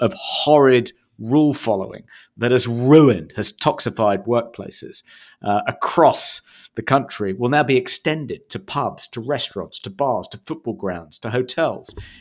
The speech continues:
as a result of this bill, which the, the Conservative government is seemingly foursquare behind.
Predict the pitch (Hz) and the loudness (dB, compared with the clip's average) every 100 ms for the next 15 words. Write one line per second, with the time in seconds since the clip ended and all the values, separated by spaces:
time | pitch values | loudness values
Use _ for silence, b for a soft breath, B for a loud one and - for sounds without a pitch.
0 | B - 175 196 190 170 185 175 175 160 | B -2 0 2 2 2 0 0 -4 -6
1 | - b b - 180 - - 220 151 160 | -10 b b 0 0 2 4 4 4 2
2 | - - 175 - _ _ - 185 185 - | 0 0 -2 -4 _ _ -2 0 0 2
3 | 214 233 175 160 208 170 127 - 233 214 | 2 2 0 0 0 0 -4 -4 -2 -2
4 | 156 175 - 196 190 - 202 202 202 254 | -2 -4 -2 -2 0 0 0 0 -4 -4
5 | 214 | -6